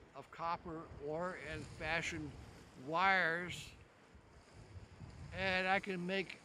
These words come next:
uh, a windmill or a, a, a water paddle wheel to provide electricity so I can upload the video to YouTube,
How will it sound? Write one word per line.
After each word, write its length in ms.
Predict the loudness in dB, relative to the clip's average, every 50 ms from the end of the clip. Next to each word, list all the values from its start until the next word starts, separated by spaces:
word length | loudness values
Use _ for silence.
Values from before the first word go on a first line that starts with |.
| -12 -8
uh, 320 | -4 -2 0 0 0 0 -2 -4 -8 -8 -6 -6 -6 -6 -6 -4 -4
a 40 | -2
windmill 880 | 0 2 2 2 2 2 2 2 2 2 2 4 4 2 2 0 -2 -4
or 340 | -4 -2 0 2 2 0 0 -2
a, 40 | -2
a, 360 | -2 -2 -2 -4 -6 -6 -6
a 680 | -6 -4 -4 -4 -4 -4 -4 -4 -6 -8 -8 -6 -2
water 320 | 2 4 4 4 4 2 0 -2 0
paddle 300 | 0 0 2 0 0 0
wheel 400 | 0 0 0 -2 -2 -2 -4 -6 -8 -12 -14 -16 -16 -18 -14 -12
to 60 | -10 -8
provide 440 | -6 -4 -4 0 4 4 4 4
electricity 880 | 4 0 -2 -2 -2 2 2 2 4 2 0 0 4 4 6 6 4 2 -2 -10 -14 -16 -18 -16 -16 -12
so 200 | -6 -2 4 4
I 80 | 4 4
can 140 | 4 2
upload 580 | 0 2 2 2 2 2 4 4 6 6 4 2
the 80 | 0 -2
video 400 | 0 2 2 4 6 4 4 4
to 100 | 2 0
YouTube, 460 | 4 6 4 4 4 4 2 2 2